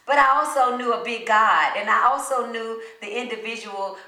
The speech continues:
that wanted me to be something in life that he designed me to be. So I took off to achieve that goal.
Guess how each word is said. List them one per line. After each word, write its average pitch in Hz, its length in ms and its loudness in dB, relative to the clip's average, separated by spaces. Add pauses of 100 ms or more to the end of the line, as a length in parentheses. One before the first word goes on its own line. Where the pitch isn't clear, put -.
(100)
that 180 400 2
wanted 240 480 0
me 214 380 -10 (140)
to 240 120 -12
be 220 440 -10
something 226 580 -8 (200)
in 214 200 -8
life 214 320 0
that 214 140 -8
he 254 120 -10
designed 277 640 -4
me - 200 -10
to 175 80 -14
be. 185 200 -14
So 196 320 -2
I 226 240 4
took 277 180 -10
off 208 440 0
to 214 180 -14 (180)
achieve 254 500 -6
that - 200 -4
goal. - 540 -2